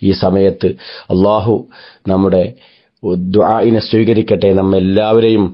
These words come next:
നമ്മളോട് ബന്ധപ്പെട്ടവരെയും മശായിഖിന്റെ ഖദമിൽ അല്ലാഹു ഈ സമയത്തിന്റെ ഹക്ക് കൊണ്ട് തിരുനബി സല്ലല്ലാഹു അലൈഹി വസല്ലം തങ്ങളുടെ ഹക്ക് ജാഹ് ബർക്കത്ത് കൊണ്ട് സുബൂത്താക്കി തരട്ടെ, മശായിഖന്മാരുടെ പൊരുത്തത്തിലാക്കി തരട്ടെ.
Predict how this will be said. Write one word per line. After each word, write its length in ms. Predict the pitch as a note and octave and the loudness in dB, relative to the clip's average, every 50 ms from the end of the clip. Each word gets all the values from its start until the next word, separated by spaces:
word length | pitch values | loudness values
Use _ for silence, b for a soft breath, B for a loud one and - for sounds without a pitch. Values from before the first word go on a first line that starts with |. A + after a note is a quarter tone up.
| - - - | -8 -8 -4
നമ്മളോട് 340 | F#2+ G2 G2 G2 G2 F#2+ | -2 0 2 2 2 2
ബന്ധപ്പെട്ടവരെയും 800 | F#2+ F2+ F#2+ F#2+ G2 F#2 F2+ - G#2 F2+ G2+ G2 F#2+ F#2+ F#2 F#2 | 2 0 2 0 0 0 0 -2 0 0 2 2 2 2 2 2
മശായിഖിന്റെ 560 | F#2 F2+ - - F#2+ G2 G2+ - F#2+ F#2+ F#2+ - - F#2 | 0 0 0 -2 0 0 0 0 -2 -4 -4 -4 -4 -4
ഖദമിൽ 300 | E2+ G2+ G2+ G#2 G2 G2+ | -2 0 0 2 2 0
അല്ലാഹു 420 | F#2+ F#2 F#2 F#2 F2+ F2 G2 F2 D#2+ B B B B B B B B B B G2+ | 0 0 0 0 0 -2 -4 -10 -12 B B B B B B B B B B -4
ഈ 100 | F#2 F#2+ F#2 F2 | -2 0 0 -2
സമയത്തിന്റെ 600 | E2+ - F#2+ F2 G#2+ A2+ A2+ - - G#2 F#2+ G2 | -2 -2 -2 0 2 2 2 0 0 -2 0 0
ഹക്ക് 300 | - F#2+ F#2+ - - - | -2 -4 -6 -6 -4 -2
കൊണ്ട് 280 | G2 G2 F#2+ F#2 - F2+ F2 - B B B B B - | 0 0 0 0 0 0 -2 -2 B B B B B -6
തിരുനബി 320 | G2 F2+ F#2+ G#2 G2+ F2+ A2 | -2 0 0 0 0 -2 -2
സല്ലല്ലാഹു 420 | - - F#2+ G2 G#2 G#2 G#2 G2+ | -2 -2 0 0 2 2 2 0
അലൈഹി 120 | F#2+ - - | 0 -2 -4
വസല്ലം 200 | - F#2+ F#2+ F#2+ | -4 -2 0 0
തങ്ങളുടെ 260 | F#2+ F#2 F#2 F#2 F#2 | 0 0 0 0 -2
ഹക്ക് 240 | F2+ F#2 - - F#2+ | -2 -6 -8 -6 -2
ജാഹ് 220 | G2 G2 F#2 F#2+ | 0 0 0 0
ബർക്കത്ത് 400 | F#2 F2+ F2+ E2+ - F#2 E2+ F#2 | 0 -2 -2 0 -2 -2 0 0
കൊണ്ട് 220 | F2+ F2 E2+ E2+ D#2+ E2 B B B B B B B B - - | 0 0 0 -2 -2 -4 B B B B B B B B -8 -4
സുബൂത്താക്കി 540 | - F#2 F#2+ A2 A2+ - A2 G2+ - - F#2+ | -2 0 0 0 0 0 0 -2 0 -2 -2
തരട്ടെ, 440 | E2+ F#2+ F2+ F2+ E2 - F#2 F2 E2 D#2+ - B B B B B B B B B B - G#2 F#2 F2+ | 0 0 0 0 0 0 0 0 0 -2 -6 B B B B B B B B B B -8 -4 -2 0
മശായിഖന്മാരുടെ 840 | F2+ F2+ - - G#2 G#2+ G2+ - - G2+ G2+ F#2+ F#2 F#2 F2+ F#2 | 0 0 0 0 0 0 0 0 0 0 0 2 2 0 0 -2
പൊരുത്തത്തിലാക്കി 760 | - - G2 F#2 F#2+ - - - - G#2+ G2+ G2+ F#2+ - F#2+ | -2 -2 -2 -2 -2 -2 -4 -2 -2 0 -2 -2 -2 -4 -6
തരട്ടെ. 440 | E2+ F#2+ F#2 F#2 E2+ - F2+ E2+ | -4 -2 -2 -2 -2 -4 -2 -4